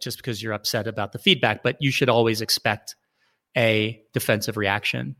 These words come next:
or a threat response. It's just common ninety-nine times out of a hundred. And that has to be managed. And that implies lots of things that if you were to study Your Brain at Work, you'd understand how to deal with better. I find that people spend more time talking about their feedback.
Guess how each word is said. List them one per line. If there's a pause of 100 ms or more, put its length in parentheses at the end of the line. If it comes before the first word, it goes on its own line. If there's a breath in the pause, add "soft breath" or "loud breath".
(160)
or
a
threat
response.
It's
just
common
ninety-nine
times
out
of
a
hundred. (600 loud breath)
And
that
has
to
be
managed.
And
that
implies
lots
of
things
that (200)
if
you
were
to
study
Your
Brain
at
Work,
you'd
understand
how
to
deal
with
better.
I
find
that
people
spend
more
time
talking
about
their
feedback.